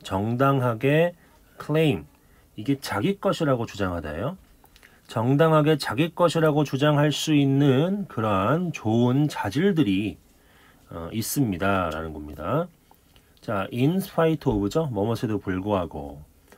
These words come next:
바로 엄격성이에요, 이 단어는.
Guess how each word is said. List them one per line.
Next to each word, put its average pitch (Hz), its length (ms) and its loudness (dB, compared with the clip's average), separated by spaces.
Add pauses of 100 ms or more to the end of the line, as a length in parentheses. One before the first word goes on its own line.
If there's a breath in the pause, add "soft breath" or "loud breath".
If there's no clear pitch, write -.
(260 soft breath)
바로 120 200 0
엄격성이에요, 107 1040 -2
이 82 80 -8
단어는. 85 600 -8